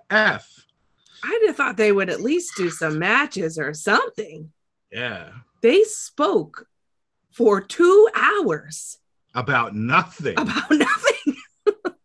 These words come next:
Speaker 2: About the
Speaker 1: And, and
Speaker 2: same stuff you heard last night on SmackDown.
Speaker 1: Right. Which is crazy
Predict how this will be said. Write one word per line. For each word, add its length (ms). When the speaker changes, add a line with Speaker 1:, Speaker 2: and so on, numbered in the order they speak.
Speaker 2:
About 240
the 60
Speaker 1:
And, 80
and 100
Speaker 2:
same 320
stuff 580
you 160
heard 260
last 640
night 420
on 260
SmackDown. 1080
Speaker 1:
Right. 320
Which 200
is 120
crazy 760